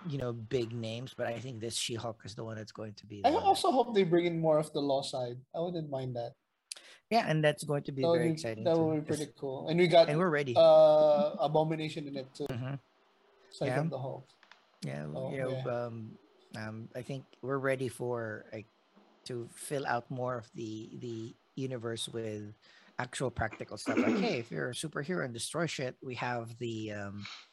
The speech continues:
Speaker 1: that, um, Spider-Man, um, Homecoming.
Speaker 2: Damage Control, I think,
Speaker 1: Damage
Speaker 2: is that?
Speaker 1: Control.
Speaker 2: Yeah.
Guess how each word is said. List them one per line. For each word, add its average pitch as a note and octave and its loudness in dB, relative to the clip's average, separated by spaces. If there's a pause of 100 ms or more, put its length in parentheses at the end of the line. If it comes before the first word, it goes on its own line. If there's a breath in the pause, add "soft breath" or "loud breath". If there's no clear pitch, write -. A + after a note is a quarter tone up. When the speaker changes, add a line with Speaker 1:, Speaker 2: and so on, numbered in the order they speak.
(560 loud breath)
Speaker 1:
that, A#2+ -2 (140)
um, A#2+ -6
Spider-Man, A#2 -6
um, A2 -10 (160)
Homecoming. C3+ -6
Speaker 2:
Damage D3+ 0
Control, F3 0
I F3+ -2
think, F#3 -10
Speaker 1:
Damage B2 -4
Speaker 2:
is G#2 -8
that? - -6
Speaker 1:
Control. A2+ -4
Speaker 2:
Yeah. E3+ -12